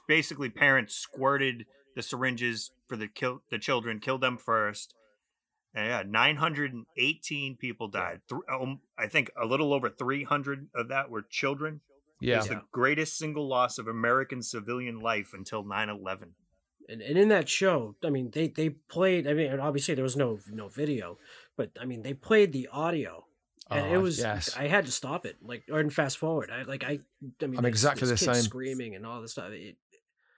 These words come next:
Speaker 1: But then, then again, there's people, like, singing and cheering, and, like, till the
Speaker 3: Yeah.
Speaker 1: very end,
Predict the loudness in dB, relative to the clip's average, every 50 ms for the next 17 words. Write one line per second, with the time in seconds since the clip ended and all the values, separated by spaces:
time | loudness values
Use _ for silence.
0 | _ _ _ -4 -4 2 2 2 2 4 0 -2 2 4 6 6 6 8 8 6
1 | 6 6 4 0 0 -2 2 4 4 4 6 6 4 6 6 4 2 2 2 2
2 | 2 2 2 4 6 6 6 6 6 6 6 4 4 2 2 2 2 0 0 2
3 | 4 4 4 4 4 4 4 2 2 -2 -6 -2 0 2 2 4 2 2 0 0
4 | 0 0 -2 -8 _ _ _ 0 0 2 2 2 -2 -4 2 6 6 6 8 6
5 | 4 2 2 2 2 4 4 2 0 -2 -6 -8